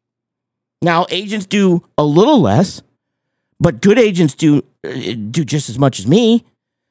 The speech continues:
because they don't handle the finances and I don't handle the finances. I have a company do it. Uh,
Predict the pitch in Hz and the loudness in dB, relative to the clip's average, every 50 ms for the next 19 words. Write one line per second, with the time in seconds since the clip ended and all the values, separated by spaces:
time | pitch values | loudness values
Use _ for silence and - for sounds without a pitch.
0 | _ _ _ _ _ - 143 139 160 143 - 165 196 226 254 - 190 190 175 175 | _ _ _ _ _ -4 -2 0 0 0 0 -2 0 0 0 0 0 -2 -2 -2
1 | 170 151 143 135 - 151 160 170 185 190 202 202 254 240 233 262 277 330 403 320 | -2 -4 -4 -2 -2 0 0 0 0 0 -2 -2 -2 -2 0 2 2 2 0 0
2 | 247 175 135 - 104 104 92 76 73 - 82 69 64 50 50 - - - - - | -2 -4 -4 -6 -6 -8 -8 -10 -8 -8 -8 -8 -10 -10 -14 -16 -14 -16 -16 -18
3 | - - _ _ _ _ _ _ _ _ _ _ _ _ - - 143 131 147 170 | -20 -20 _ _ _ _ _ _ _ _ _ _ _ _ -6 -6 -4 -2 -4 -4
4 | 190 185 - 233 214 - - - - 95 87 - - _ _ _ _ _ _ _ | -4 0 0 0 0 0 -2 -2 -2 -4 -6 -6 -8 _ _ _ _ _ _ _
5 | _ _ _ _ _ _ _ _ - - 139 127 120 117 - - - | _ _ _ _ _ _ _ _ -8 -4 -4 -2 -2 -4 -4 -6 -6